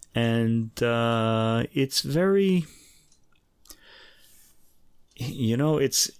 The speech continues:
it's, it's just what I love about, um, classical music, as it's very contemporary. It's very much him, and no one else writes music like this. Uh, Lindbergh really is an, an original,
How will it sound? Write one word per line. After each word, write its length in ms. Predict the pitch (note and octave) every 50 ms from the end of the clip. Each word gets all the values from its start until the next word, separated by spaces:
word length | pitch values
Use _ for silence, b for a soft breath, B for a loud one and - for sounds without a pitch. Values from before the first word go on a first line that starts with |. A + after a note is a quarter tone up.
| _ - - - _ _ -
it's, 360 | C#3+ C#3 C3 - - - - - _ _ _ - _ _ _ _ _ -
it's 460 | C#3+ C#3+ D3 D#3+ - C#3+ C#3 C3 -
just 180 | - D#3+ - -
what 140 | C3+ C3 A#2+
I 60 | A2+
love 280 | A2 A2 A2+ A2+ G#2
about, 400 | G#2+ G2 G2+ F#2+ F#2+ G2 F#2+ - - - - - - - - -
um, 420 | G#2+ G#2 G2 F#2+ G2+ G2+ G2 - -
classical 400 | - - G#2+ G#2 - - - G#2
music, 340 | G#2+ A2 G#2+ F#2+ F#2+ F#2 F#2+
as 160 | F#2 F2 F#2
it's 120 | F2+ -
very 220 | - A2+ A2+ B2+ B2+
contemporary. 460 | - A2+ - A#2 A2+ G#2+ A#2+ A#2+ G#2+
It's 100 | F2+ F#2
very 240 | F2 G2+ A2+ A#2+ A#2
much 260 | A2+ G#2+ G#2 - -
him, 640 | - - - - C3 C3 A#2 G#2 G#2 A#2+ C#3+ E3+
and 100 | E3 A#2
no 80 | A2 A#2+
one 140 | B2 A2+ G#2
else 180 | G#2+ - -
writes 400 | F#2+ F2+ G2+ G#2 A2 A2 - -
music 300 | G2+ F#2 F2 D#2+ F2 -
like 200 | F2+ E2+ E2 D#2+
this. 380 | F2 F2+ F#2 - - - - -
Uh, 400 | G2 F#2 F2+ F2+ F2+ F2 F2 F2 B B B B B B B B B B -
Lindbergh 360 | G#2+ G#2+ G#2 G#2+ G2+ F#2+ F#2+
really 280 | G#2+ G#2 G2+ F#2+ F#2+
is 160 | G2 F#2+ F#2 F#2
an, 180 | F2 F2 - -
an 120 | - E2+ F2+
original, 440 | F2+ G#2+ A#2+ G#2+ G2 F#2+ G2+ A2